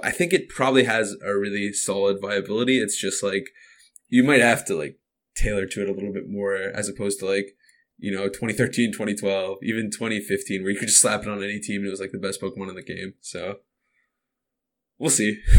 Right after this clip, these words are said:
<laughs> I mean, it does, it is good versus Landorus, and, I mean, some people think Landorus is S tier, some people, like Raghav, thinks Landorus is garbage, unusable. You know, it's, it is what it is, but Cresselia has always been good versus Landorus, so, but, you know, maybe Max Flutterby puts it over the top and Cresselia can't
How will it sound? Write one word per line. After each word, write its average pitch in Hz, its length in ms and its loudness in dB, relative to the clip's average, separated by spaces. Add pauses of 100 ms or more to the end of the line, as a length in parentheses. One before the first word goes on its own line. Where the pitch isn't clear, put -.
(220)
<laughs> - 420 -8
I 147 80 8
mean, 180 140 8
it 165 120 0
does, 190 200 8
it 131 180 2
is 156 160 4
good 131 160 2
versus 131 240 2
Landorus, 117 460 2
and, 98 200 -6 (120)
I 101 60 -4
mean, 101 240 -4
some 117 180 0
people 123 200 0
think 117 160 -2
Landorus 117 320 4
is 113 100 -2
S - 220 0
tier, 127 160 2
some 107 160 -2
people, 101 360 -6 (440)
like - 140 -12
Raghav, 104 380 0
thinks 98 300 -6
Landorus 98 340 -4
is - 180 -8 (240)
garbage, 98 480 -2
unusable. 104 680 -4 (720)
You 120 200 4
know, 107 240 0 (180)
it's, - 260 -8
it 117 140 0
is 135 100 2
what 123 120 6
it 107 80 0
is, 107 160 0
but 107 160 -6
Cresselia 170 280 6
has 143 80 4
always 131 240 4
been 117 140 0
good 101 140 -2
versus 98 280 -8
Landorus, 98 360 -8
so, 101 320 -8 (100)
but, 135 360 0 (100)
you 107 140 -4
know, 117 60 -4
maybe 110 200 -2
Max 113 300 -2
Flutterby 131 480 4
puts - 180 -4
it 117 60 0
over 113 140 -2
the 104 160 -6
top 104 300 -2
and 101 240 -8
Cresselia 98 420 -2
can't - 220 -10